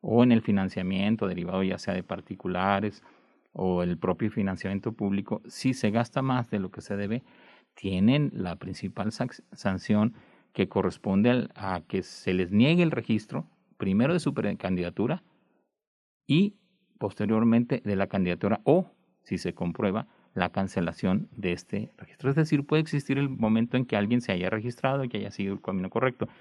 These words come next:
pero derivado de los procesos de fiscalización que realiza el Instituto Nacional Electoral por su, medio de su unidad de fiscalización, si se encuentran irregularidades graves que correspondan a un supuesto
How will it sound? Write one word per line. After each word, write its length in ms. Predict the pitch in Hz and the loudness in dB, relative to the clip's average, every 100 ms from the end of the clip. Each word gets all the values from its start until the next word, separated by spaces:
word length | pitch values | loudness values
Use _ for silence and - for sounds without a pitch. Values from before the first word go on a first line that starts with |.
| - - - _ | -20 -20 -20 _
pero 300 | 151 151 120 - _ - | 2 4 4 -2 _ -2
derivado 460 | 104 101 113 143 | 2 2 4 2
de 60 | 143 | 2
los 140 | 131 | -2
procesos 500 | - 104 120 113 127 | -4 -4 -2 -2 -4
de 140 | 117 98 | -4 -4
fiscalización 720 | 98 - 98 95 92 113 110 - _ _ _ _ | -6 -6 -6 -6 -2 0 0 -6 _ _ _ _
que 120 | - 135 | 2 4
realiza 360 | 135 127 127 | 6 4 4
el 60 | 113 | 2
Instituto 480 | 107 95 107 104 113 | 2 -4 -4 0 2
Nacional 360 | 110 104 101 | 2 2 0
Electoral 380 | 98 - 98 95 - - - - - | 0 -2 -2 -2 -6 -20 -20 -20 -2
por 240 | 120 131 | 2 2
su, 140 | 120 - | 0 -2
medio 300 | 113 113 107 | 2 4 2
de 60 | |
su 140 | 104 101 | 0 0
unidad 240 | 92 92 | 2 0
de 40 | 95 | -2
fiscalización, 680 | 110 - 135 131 139 147 151 - _ _ _ _ | -4 -2 -2 0 -2 -2 -4 -10 _ _ _ _
si 300 | - - 117 | -8 2 2
se 120 | - | 6
encuentran 440 | 113 117 139 160 170 | 4 6 2 2 2
irregularidades 600 | 143 117 107 110 117 117 | 2 2 2 4 2 0
graves 600 | 110 104 92 82 - - _ - | 4 6 6 2 -6 -16 _ -2
que 260 | 120 131 - | 2 2 0
correspondan 720 | 107 101 98 107 104 95 80 | 0 0 -2 -2 2 2 -2
a 140 | - 92 | -4 2
un 140 | 113 | 2
supuesto 560 | 127 123 123 117 117 | 2 -2 0 -2 -2